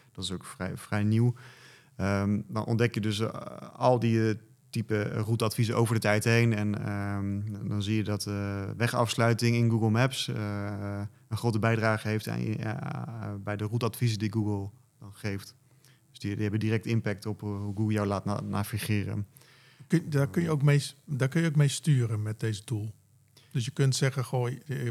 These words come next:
Speaker 2: we zien dat er een sluiproute wordt gebruikt." Dat is, eh, ik weet dat er in Ede zijn ook nog een aantal zandpaden, volgens mij. Eh, d-, het is helemaal niet wenselijk als die als een, eh, sluiproute worden gebruikt.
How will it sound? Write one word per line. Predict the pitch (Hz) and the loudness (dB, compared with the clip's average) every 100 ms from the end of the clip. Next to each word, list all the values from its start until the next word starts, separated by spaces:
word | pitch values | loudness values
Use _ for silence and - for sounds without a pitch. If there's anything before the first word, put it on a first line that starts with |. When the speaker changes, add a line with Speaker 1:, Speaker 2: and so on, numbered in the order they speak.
| 117 | 0
Speaker 2:
we | 117 | 2
zien | 123 147 120 - - | 4 4 4 0 -6
dat | 113 113 | -2 -2
er | 120 110 | 0 -2
een | 113 | -2
sluiproute | - 120 120 - 120 | 0 0 0 -4 -4
wordt | 110 110 | -4 -6
gebruikt." | - 113 113 151 151 - | -6 -2 0 0 -2 -12
Dat | - 110 - | -6 -4 -4
is, | 107 - | -6 -6
eh, | 113 107 107 104 110 113 | -4 -2 -2 -4 -6 -10
ik | - 110 | -12 -6
weet | 113 110 | -6 -4
dat | 113 | -6
er | 113 | -6
in | 117 | -4
Ede | 113 113 | -4 -4
zijn | 110 107 | -4 -4
ook | 120 | -4
nog | 117 | -4
een | 117 | -2
aantal | 113 113 113 | -4 -4 -4
zandpaden, | 107 135 - 131 135 135 | -4 -4 -2 -2 0 -2
volgens | 139 135 131 | -2 -4 -2
mij. | 135 151 156 _ _ _ _ _ _ _ | -4 -4 -8 _ _ _ _ _ _ _
Eh, | - 123 113 110 110 - _ _ - | -6 -2 -2 -2 -4 -10 _ _ -16
d-, | - - | -16 -14
het | 123 | -6
is | |
helemaal | 123 113 113 131 | 0 0 2 4
niet | 131 | 4
wenselijk | 131 135 143 131 | 4 2 0 -2
als | 143 | -4
die | 113 127 131 | -2 0 0
als | 123 | 0
een, | 120 120 | 0 0
eh, | 120 117 | 0 0
sluiproute | - 120 120 123 123 117 | -2 -2 -2 -2 -4 -2
worden | 117 113 | -2 -2
gebruikt. | 113 117 160 - | -2 -2 -2 -4